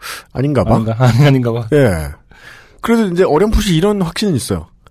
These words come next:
Speaker 1: 우리 청취자만 놓고 평균을 하면
Speaker 2: 음.
Speaker 1: 이거보단 낮을 것이다. <laughs> 두 번? 빵번? 네.
Speaker 2: 대학원을 갔어야 했기 때문에. <laughs>
Speaker 1: 면학하느라. <laughs> 예, 졸업작품 만드느라.
Speaker 2: 음, 그쵸.
Speaker 1: <laughs> 바빠가지고.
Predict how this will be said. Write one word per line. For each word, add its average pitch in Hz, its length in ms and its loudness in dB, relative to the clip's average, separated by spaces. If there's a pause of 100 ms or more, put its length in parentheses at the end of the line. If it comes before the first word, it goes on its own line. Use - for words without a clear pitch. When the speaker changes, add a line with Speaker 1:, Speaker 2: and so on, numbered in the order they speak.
(380)
Speaker 1:
우리 170 200 2
청취자만 302 640 0
놓고 170 200 0
평균을 165 520 0
하면 123 360 2
Speaker 2:
음. 98 140 -6 (340)
Speaker 1:
이거보단 185 320 0
낮을 117 260 0
것이다. 113 320 0 (720)
<laughs> - 680 -8
두 98 200 -6
번? 123 320 -4 (720)
빵번? 170 460 0 (120)
네. 120 480 0
Speaker 2:
대학원을 120 500 0
갔어야 104 300 -4
했기 - 160 -2
때문에. 95 240 -2
<laughs> 202 80 -2 (2000)
Speaker 1:
면학하느라. 127 680 -2 (400)
<laughs> - 380 -12
예, 101 240 -4 (140)
졸업작품 151 480 -2
만드느라. 92 420 -4
Speaker 2:
음, 87 60 -6 (120)
그쵸. - 180 0 (140)
Speaker 1:
<laughs> - 80 -14
바빠가지고. 120 560 0